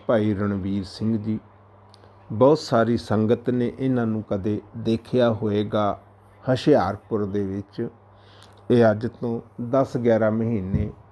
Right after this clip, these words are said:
ਪਹਿਲਾਂ ਆਪਣੇ ਨਾਲ ਇਹਨਾਂ ਨੇ ਕੁਝ ਸੇਵਾ ਕੀਤੀ ਹੈ, ਫਿਰ ਇਹ ਬਾਹਰ ਚਲੇ ਗਏ ਸੀ। ਬਾਹਰ ਤੋਂ ਬਾਅਦ ਹੁਣ ਪੰਜ ਸੱਤ ਦਿਨ ਹੋਏ ਹੈ, ਇਹ ਦਾਸ ਦੇ ਕੋਲੇ ਪਹੁੰਚੇ ਹੈ ਭਗਤੀ ਕਰਨ ਦੇ ਲਈ।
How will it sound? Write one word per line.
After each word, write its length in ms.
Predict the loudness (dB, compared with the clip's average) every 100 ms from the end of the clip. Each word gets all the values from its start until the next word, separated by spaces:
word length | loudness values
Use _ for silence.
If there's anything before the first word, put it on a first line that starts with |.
| -20 -20 -6
ਪਹਿਲਾਂ 340 | 4 6 6 4
ਆਪਣੇ 460 | 0 -6 -6 -4
ਨਾਲ 380 | -2 0 0 -2 -6
ਇਹਨਾਂ 300 | -8 -4 -4
ਨੇ 140 | -4
ਕੁਝ 280 | -4 -6 -4
ਸੇਵਾ 420 | -4 -4 -2 -2
ਕੀਤੀ 580 | -2 -6 -6 -2 0 2
ਹੈ, 60 | 0 -8 -20 -20 -20 -4
ਫਿਰ 240 | 2 4
ਇਹ 120 | 4
ਬਾਹਰ 360 | 2 -2 0 -2
ਚਲੇ 360 | -2 0 0
ਗਏ 260 | 0 0 0
ਸੀ। 300 | -4 -6 -8 -8 -20 -20 -20 _ -12
ਬਾਹਰ 320 | 0 2 2 0
ਤੋਂ 260 | -2 -4
ਬਾਅਦ 360 | 0 0 0 -2
ਹੁਣ 400 | -4 -4 -6 -8 -12 -20 -6
ਪੰਜ 160 | -4 -2
ਸੱਤ 300 | -2 -4 -4
ਦਿਨ 260 | -4 -4
ਹੋਏ 340 | -2 -2 -2 -4
ਹੈ, 200 | -4 -8 -16 -20 -20 -20 -4
ਇਹ 120 | 0
ਦਾਸ 360 | 2 2 0 -4
ਦੇ 180 | -8 -8
ਕੋਲੇ 340 | -8 -8 -8 -8
ਪਹੁੰਚੇ 500 | -8 -8 -6 -6 -6
ਹੈ 60 | -8 -14 -20 -20 -20 -20 -20 -20 -20 -6 0
ਭਗਤੀ 360 | 2 0 -4 -4
ਕਰਨ 460 | -2 0 0 0
ਦੇ 100 | 0
ਲਈ। 280 | -2 -2 -4